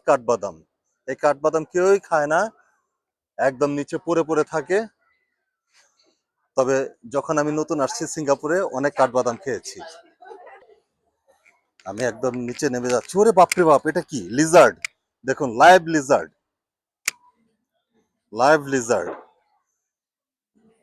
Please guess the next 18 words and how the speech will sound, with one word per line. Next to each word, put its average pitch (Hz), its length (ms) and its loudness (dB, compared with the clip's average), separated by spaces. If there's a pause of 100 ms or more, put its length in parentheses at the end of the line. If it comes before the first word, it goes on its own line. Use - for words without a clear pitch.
(300)
ভয়ঙ্কর 131 400 -2
ব্যাপার 139 220 0 (100)
তো, 165 80 0 (800)
এরকম 151 280 -2 (120)
লিজার্ড 151 340 4 (1000)
সিঙ্গাপুরে 151 520 0 (120)
অহরহ 160 440 4
দেখা 123 360 -2
যায়। - 160 -14 (1400)
আর 110 160 2 (120)
আরেকটা 147 280 0 (100)
জিনিস 165 220 -2 (140)
সবচেয়ে 151 360 -2
ভালো 139 220 -2
লাগে 135 220 2
আমার, 143 200 2 (880)
পাথর, 143 320 2 (1700)
কত 165 140 0